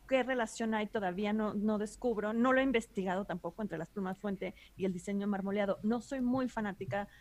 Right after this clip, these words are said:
de, de las textura-, de las texturas marmoleadas co-, como con colores tan brillantes,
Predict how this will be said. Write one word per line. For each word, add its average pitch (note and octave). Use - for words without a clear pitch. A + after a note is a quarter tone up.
de, G3
de F3+
las F3+
textura-, G3
de E3+
las F3+
texturas A3
marmoleadas G#3
co-, F#3+
como F3+
con F#3+
colores F#3+
tan A3+
brillantes, G#3+